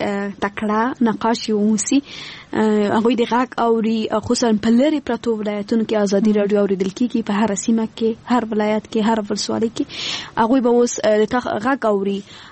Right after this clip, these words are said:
هغوی ته، د هغوی کورنیو ته چې هغوی د زده کړو لیواله دي، خو اجازه ورته نه ورکول کیږي. او، او هغوی ته یې تا پیغام څه دی؟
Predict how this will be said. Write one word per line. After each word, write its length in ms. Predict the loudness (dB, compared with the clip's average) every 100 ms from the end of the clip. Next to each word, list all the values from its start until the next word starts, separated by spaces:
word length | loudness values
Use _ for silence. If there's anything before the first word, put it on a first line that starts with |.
| -2
هغوی 300 | 2 2 2
ته، 360 | 2 2 2
د 100 | 2
هغوی 220 | 2 0 0
کورنیو 540 | 0 2 2 2 2
ته 300 | 2 2 2
چې 120 | 0
هغوی 300 | 0 2 2
د 160 | 4 2
زده 200 | 2 0
کړو 220 | 2 2
لیواله 380 | 4 2 2 2
دي، 140 | 0
خو 160 | 2 2
اجازه 440 | 4 2 2 0
ورته 200 | 0 0
نه 100 | 2
ورکول 420 | 0 0 2 2
کیږي. 420 | 0 0 0 0 -2 -4 -16 -16 -4
او، 120 | 0 2 2
او 180 | 2 4
هغوی 160 | 4 2
ته 220 | 0 -2
یې 40 |
تا 380 | 0 -2 0 -4
پیغام 400 | -2 0 2 2
څه 140 | 2 0
دی؟ 160 | 0